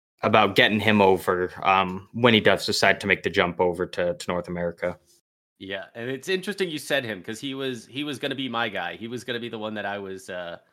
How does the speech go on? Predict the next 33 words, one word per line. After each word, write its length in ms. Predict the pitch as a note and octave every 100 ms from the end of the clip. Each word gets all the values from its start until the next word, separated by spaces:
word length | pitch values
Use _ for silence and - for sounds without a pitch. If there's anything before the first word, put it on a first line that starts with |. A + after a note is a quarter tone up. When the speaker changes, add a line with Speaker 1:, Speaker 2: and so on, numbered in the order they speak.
| _ _ _ _ _ -
Speaker 2:
highlighting. 680 | G#2 G2+ F#2+ F#2 F2 E2+ F2
He, 420 | G2+ G2 G2 -
he 220 | - A#2
looked 240 | A2 G#2+ F#2+
really 480 | F#2 G#2 G2+ F#2+ F#2+
solid 580 | - G2+ F#2 E2+ - _ _ _ _ _ _
all 160 | G#2+ G#2+
throughout 340 | - G#2 F#2
the 80 | F#2
tournament. 500 | - G2+ G2 G2 G2
He 160 | G2 F#2+
came 240 | G#2+ G2+
up 120 | F#2
clutch 240 | - G2 -
when 100 | F#2+
he 60 | F2
had 260 | F#2 F2
to, 320 | - G2 F#2+ -
and, 320 | F2+ E2+ E2+ _ _ _ _ _ _ _ _ _ -
uh, 360 | F#2+ G2+ G2+
it 60 | F#2+
looks 260 | A#2 B2
like 180 | C3+ A2+
Stevie 400 | - B2 A#2 A#2+
Y's 320 | A2 A2 A2+ F#2+
done 200 | G#2 A2
it 100 | G2
again. 400 | G2+ A2 F2+ - _
You 80 | G2
know, 260 | F#2+ A2+ A#2+
another 640 | A#2+ A#2+ A#2 A#2+ A#2 -
off 400 | A2+ A#2 - _
the, 120 | A#2